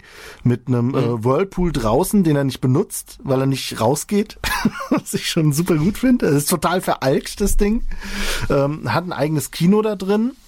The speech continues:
Speaker 1: und hat, äh, angefangen, Filme zu sammeln auf Betamax.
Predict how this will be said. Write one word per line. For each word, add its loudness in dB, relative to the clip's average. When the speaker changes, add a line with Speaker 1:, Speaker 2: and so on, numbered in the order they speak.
Speaker 1:
und 2
hat, -4
äh, 0
angefangen, 0
Filme 0
zu 0
sammeln 2
auf 0
Betamax. -2